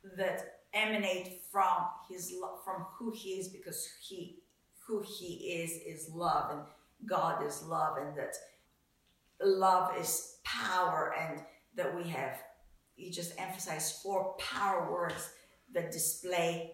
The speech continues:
his love on earth through us, the believer, that as we yield to the working of the Spirit, we are conquering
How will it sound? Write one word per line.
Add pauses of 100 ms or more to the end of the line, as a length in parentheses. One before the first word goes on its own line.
his
love
on
earth
through
us,
the
believer, (440)
that (560)
as
we
yield
to
the
working
of
the
Spirit, (140)
we
are (360)
conquering